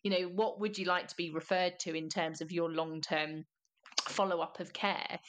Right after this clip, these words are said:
Um, Katerina, I was really interested in something that you said. It just kind of prompted me to think, do you think there needs to be better recording of patient information? Because I certainly know from my own experience of having a cancer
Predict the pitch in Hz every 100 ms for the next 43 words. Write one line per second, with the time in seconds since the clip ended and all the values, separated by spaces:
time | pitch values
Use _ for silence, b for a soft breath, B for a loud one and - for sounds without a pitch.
0 | B B B - 254 247 240 - - 285
1 | 294 349 339 330 381 381 349 349 320 311
2 | 311 247 - 175 160 170 175 214 - 196
3 | 180 190 190 208 - - 214 214 - 277
4 | 277 - 262 247 - 202 185 175 - 190
5 | 170 - - B B - 359 359 349 330
6 | 294 - - - _ - 254 247 240 240
7 | 233 - 214 190 185 170 - - 185 175
8 | 180 - 196 190 185 131 76 - - _
9 | 170 156 147 - - 180 160 - 165 170
10 | 165 165 170 160 - 143 139 147 175 202
11 | - - B B B 226 226 226 202 175
12 | 185 180 175 175 175 180 175 180 170 120
13 | - - 202 196 180 - 190 180 165 -
14 | 175 196 170 165 - 180 170 - 170